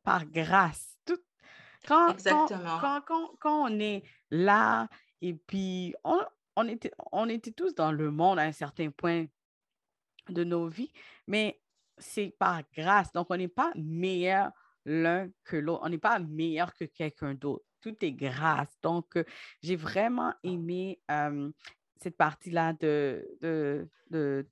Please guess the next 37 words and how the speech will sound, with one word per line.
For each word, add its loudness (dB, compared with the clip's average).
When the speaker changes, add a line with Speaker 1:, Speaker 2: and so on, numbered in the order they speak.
Speaker 1:
ton -4
témoignage. -6
Et -4
puis, -8
bon, 6
en 0
tout -16
cas, 2
on, 4
on, -6
on 0
voyage 4
vers 0
la 0
fin. -2
Est-ce 2
que -2
tu -4
as, 4
euh, 2
quelque -6
chose, 2
euh, 0
euh, 2
un 2
mot 2
de -2
la 2
fin 2
ou -6
quelque -4
chose -4
que 0
Speaker 2:
Euh, 0
Speaker 1:
tu 2
aimerais 0
ajouter ? -2